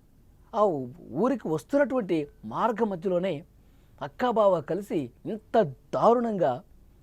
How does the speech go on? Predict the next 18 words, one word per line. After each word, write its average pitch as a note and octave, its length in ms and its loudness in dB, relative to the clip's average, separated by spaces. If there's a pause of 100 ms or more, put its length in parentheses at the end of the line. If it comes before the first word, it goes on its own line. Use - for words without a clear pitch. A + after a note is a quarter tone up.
(140)
తమ్ముడిని E3 300 -4 (120)
చంపేశారంటే B2+ 640 -10 (880)
నిజంగా B3 260 2
అక్కడ F3+ 220 -2
ఆ C3+ 120 0
గ్రామస్తులందరూ A3 800 -2
కూడా F#3+ 280 2 (260)
షాక్ G3+ 180 -6
అయిపోతా F3+ 320 0
ఉన్నారు. G#2+ 280 -8 (1080)
ఎందుకనంటే A#3+ 680 4 (400)
ఆ E3 140 -2
ఫ్యామిలీ A3 640 2
చాలా A#3+ 160 4
మంచి F#3 400 -6
కుటుంబంగా A3+ 520 2
అక్కడ D#3+ 220 -6
పేరుంది, F#3 540 -2